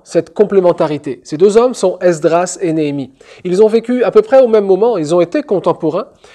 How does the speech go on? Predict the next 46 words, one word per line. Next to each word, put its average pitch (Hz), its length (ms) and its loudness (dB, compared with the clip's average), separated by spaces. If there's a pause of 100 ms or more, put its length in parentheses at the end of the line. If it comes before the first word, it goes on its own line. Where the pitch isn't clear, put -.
(260)
et 175 340 -2
à, 165 300 -8
à - 20 -4
des 170 140 2
moments 214 280 6
de 262 60 0
leur 214 160 6
vie, 180 140 -6
ils 233 180 0
ont 196 80 4
dû 202 120 -4
manifester 208 680 0
la 175 140 0
foi. - 320 -8
Alors 202 180 0
Esdras, 220 580 0
le 160 120 -8
premier 185 280 2
des 170 120 6
deux, 254 180 -4
celui 196 420 -6 (220)
qui 196 160 0
au, 180 80 8 (240)
à 170 80 -2
la 170 80 0
septième 233 540 2
année 190 400 0 (280)
du 147 120 -4
roi 175 240 2
Artaxerxès 180 1000 -2 (100)
est 175 120 -2
revenu 233 640 2
à 170 80 4
Jérusalem 180 640 2 (380)
pour 175 260 -2
bâtir, 202 480 0
rebâtir 196 560 2
le 170 80 0
temple, 233 400 -2
Es-, 175 320 -4
Esdras 196 520 0
a 208 80 4
une 196 180 2
approche 226 360 0
toute 247 180 -8
particulière. 165 760 -6